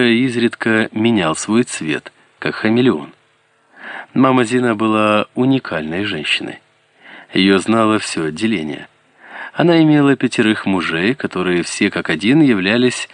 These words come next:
особо опасными рецидивистами и постоянно садились,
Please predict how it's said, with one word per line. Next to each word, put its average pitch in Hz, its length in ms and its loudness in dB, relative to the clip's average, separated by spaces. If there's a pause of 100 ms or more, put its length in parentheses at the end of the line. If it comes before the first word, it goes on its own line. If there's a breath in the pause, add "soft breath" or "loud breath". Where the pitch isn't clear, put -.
(140 loud breath)
особо 143 560 2
опасными 110 760 0
рецидивистами 107 1080 0
и 123 220 0
постоянно 101 720 0
садились, 101 720 -4